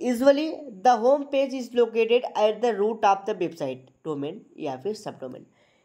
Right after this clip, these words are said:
यानी कि जो होम पेज होता है वो आपका रूट होता है किसी डोमेन का, यानी कि वो पहला पेज बताता है कि आपका जो वेबसाइट है वो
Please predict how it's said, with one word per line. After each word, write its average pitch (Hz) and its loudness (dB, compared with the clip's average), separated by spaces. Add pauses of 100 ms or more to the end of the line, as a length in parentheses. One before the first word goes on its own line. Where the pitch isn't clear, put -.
(240)
यानी 233 2
कि 247 -6
जो 262 2
होम 254 4
पेज 262 2
होता 247 2
है 247 2
वो 240 0
आपका 233 2
रूट 214 0
होता 196 0
है 190 2
किसी 190 -12
डोमेन 170 -4
का, 185 -8
यानी 185 -4
कि 170 -14
वो 160 -8
पहला 175 -2
पेज 196 -8
बताता 156 -6
है 180 -4
कि 175 -14
आपका 160 -4
जो 156 -6
वेबसाइट 160 -6
है 170 -2
वो 208 0